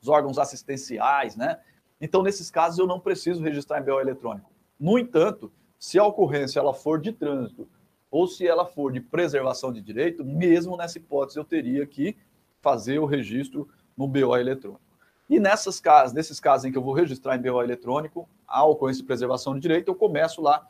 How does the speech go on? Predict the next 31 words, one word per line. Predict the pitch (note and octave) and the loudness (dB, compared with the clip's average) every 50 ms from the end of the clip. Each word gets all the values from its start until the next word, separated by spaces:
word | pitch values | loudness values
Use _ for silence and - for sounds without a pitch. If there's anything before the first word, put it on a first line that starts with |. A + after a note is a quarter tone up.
| _ _ _ _ _ _ _ _ - | _ _ _ _ _ _ _ _ -10
dizendo | C3+ E3 E3 C#3+ C3+ C#3 D3 D3+ C#3+ D3+ D3+ _ _ _ _ _ _ _ _ _ _ _ _ _ _ _ _ _ _ _ _ _ _ | -6 -6 -2 0 0 0 0 0 -4 -6 -8 _ _ _ _ _ _ _ _ _ _ _ _ _ _ _ _ _ _ _ _ _ _
que, | _ - C#3 C#3+ D3 D#3+ D#3+ D#3 D3+ - - | _ -4 0 2 2 2 2 2 0 0 0
é, | - A#2+ A#2+ A#2+ A#2+ A#2+ A#2 - - | 0 0 0 0 0 0 -2 -2 -4
o | C3 | -4
boletim | D3 D3 D3 C#3 C3 C3+ C#3+ | -2 0 0 0 -2 -2 -4
de | C#3+ | -6
ocorrência | D3 - A#2 B2 C3+ C3 C3 | -6 -4 -4 -4 -4 -4 -4
ele | C3+ C3 | -4 -2
é | |
registrado | A2+ A#2+ D3+ D#3+ D#3+ D3+ - - D3 C#3 C#3+ C#3+ | 0 0 0 0 -2 -4 -4 0 0 0 0 -2
para | - _ - E3+ F3+ F3+ E3+ | -2 _ 2 4 4 4 0
fins | - - - D3 D#3+ C#3+ | -2 -6 -8 -6 -6 -6
de | C#3+ | -8
preservação | - - C#3 C#3 C3+ C3+ C3 A#2+ A2+ - - C3+ C#3 | -8 -8 -6 -4 -4 -4 -4 -4 -4 -6 -6 -8 -8
de | C#3 B2+ | -8 -8
direitos. | B2+ A#2 - G#2 - - - - _ _ _ _ _ _ _ _ | -10 -12 -12 -14 -18 -20 -20 -20 _ _ _ _ _ _ _ _
Então, | - C3 D#3+ E3+ - - _ _ _ _ - | 0 2 2 0 0 -8 _ _ _ _ -4
é, | - C#3+ C#3+ C#3+ | 0 2 2 2
nesse, | B2+ C#3 F3 A3+ A3+ - - D3+ - | 4 6 6 6 6 4 -2 -6 -4
nesse, | - E3+ G#3+ G#3+ - E3+ | -2 -2 -2 -2 -4 -8
nessa | E3 F3 - - E3+ | -8 -6 -6 -6 -6
tela | - - D#3+ D#3+ D3 C3+ | -2 2 4 4 4 2
aqui | B2+ - C#3 | 0 -2 -6
especificamente, | C3+ - - B2+ B2 - B2+ - - A#2 A2+ C#3 D3 C#3+ A2 | -8 -6 -8 -8 -8 -8 -10 -8 -6 -6 -6 -6 -6 -6 -2
nesse | A#2+ D#3 G#3 A3 - - | 2 4 4 4 2 -2
slide | D#3 A2+ A#2+ B2+ C#3 C3+ A#2+ A#2+ | -6 -4 -2 -2 -2 -2 0 -2
aí | B2 A#2+ | -4 -4
que | B2 | -4
você | A#2+ A#2+ - A#2+ G#2+ | -8 -10 -10 -10 -10
tá | - - | -10 -8
vendo, | F#2+ A2+ C#3 F#3 F#3 C#3 G#2+ - | -6 -4 -4 -4 -4 -4 -6 -8